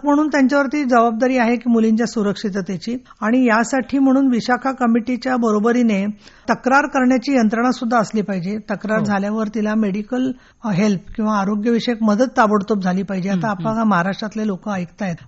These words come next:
Speaker 1: पण जिल्ह्याच्या ठिकाणी जी हॉस्पिटल्स आहेत तिथे अशी परिस्थिती बऱ्याच ठिकाणी होतं की ती मुलगी आल्यावर बसवून ठेवलेली असतं.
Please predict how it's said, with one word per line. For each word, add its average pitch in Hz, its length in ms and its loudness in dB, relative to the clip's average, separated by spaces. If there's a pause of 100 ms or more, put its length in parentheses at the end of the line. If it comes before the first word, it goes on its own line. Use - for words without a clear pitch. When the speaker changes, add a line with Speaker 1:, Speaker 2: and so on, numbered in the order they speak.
Speaker 1:
पण 214 140 4
जिल्ह्याच्या 208 460 2
ठिकाणी 220 360 -2
जी 220 140 -2
हॉस्पिटल्स 208 640 -4
आहेत 170 160 -6 (420)
तिथे 226 220 0
अशी 226 220 0
परिस्थिती 214 500 -2
बऱ्याच 208 400 -2
ठिकाणी 220 280 -2
होतं 190 320 -2
की 269 280 -6 (220)
ती 254 60 2
मुलगी 247 300 4
आल्यावर 254 280 4
बसवून 233 340 4
ठेवलेली 180 360 -2
असतं. 160 400 -8